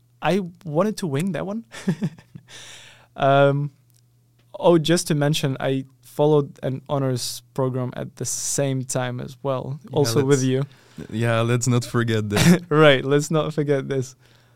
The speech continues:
Speaker 1: Um, uh, the first module, I tried winging it. Um, spoiler alert, did not work. Um, I think I ended up spending most time with the board because that was the newest thing for me, and I was like, "I need to figure this out."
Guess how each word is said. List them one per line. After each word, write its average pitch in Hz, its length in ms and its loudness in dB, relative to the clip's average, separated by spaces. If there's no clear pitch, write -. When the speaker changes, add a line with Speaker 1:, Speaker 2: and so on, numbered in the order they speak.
Speaker 1:
Um, 135 480 2
uh, - 80 -12
the - 180 -16
first 202 260 2
module, 226 260 0
I 147 40 2
tried 160 240 0
winging 151 280 0
it. - 140 -6
Um, 139 380 0
spoiler 156 420 0
alert, 151 320 2
did 147 160 -2
not 156 220 2
work. 147 320 0
Um, 139 320 2
I 143 100 -2
think 156 200 -2
I 151 60 0
ended 143 180 0
up 139 80 -6
spending 139 360 -4
most 135 200 -4
time 139 220 -6
with 135 120 -4
the 127 60 -8
board 139 260 -4
because 131 260 -6
that 135 100 -4
was 135 120 -4
the 135 80 -4
newest 135 520 -6
thing 139 480 -8
for 131 140 -12
me, 131 180 -8
and 139 140 -10
I 135 80 -8
was 127 120 -10
like, 123 160 -12
"I 139 60 -12
need 131 160 -8
to 131 100 -14
figure 135 240 -8
this 135 180 -6
out." 143 160 -2